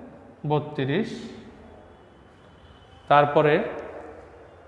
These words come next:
এটাকে যদি আমরা তিন দ্বারা কাটি, তিন নং সাতাইশ, আর এটাকে যদি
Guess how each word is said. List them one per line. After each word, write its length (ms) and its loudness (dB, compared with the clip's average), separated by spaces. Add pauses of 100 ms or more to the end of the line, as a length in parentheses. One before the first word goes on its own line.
(760)
এটাকে 280 6
যদি 160 2
আমরা 200 6
তিন 340 2
দ্বারা 200 10
কাটি, 420 4 (1160)
তিন 260 2
নং 200 0 (120)
সাতাইশ, 400 2 (1300)
আর 140 2
এটাকে 220 0
যদি 160 0